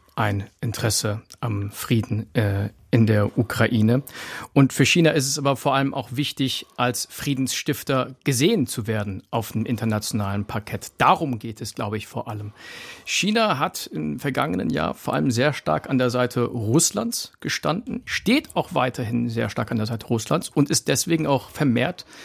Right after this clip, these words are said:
äh, in der Kritik, äh, vom Westen. Und ich glaube,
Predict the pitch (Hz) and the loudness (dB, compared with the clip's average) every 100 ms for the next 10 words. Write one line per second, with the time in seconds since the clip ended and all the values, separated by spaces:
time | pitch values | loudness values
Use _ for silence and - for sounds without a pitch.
0 | - - - 139 165 202 208 185 - - | -18 -20 -4 0 4 6 4 2 -4 -6
1 | - - 247 - - - - - _ - | 0 0 0 -8 -20 -20 -20 -20 _ -4
2 | 78 76 110 - 151 220 190 113 - - | 0 2 0 2 2 2 0 0 -2 -2
3 | - - - 170 220 - - _ _ _ | -6 -8 0 2 2 -2 -10 _ _ _
4 | - - - 139 - - | -4 -2 -2 -4 0 -2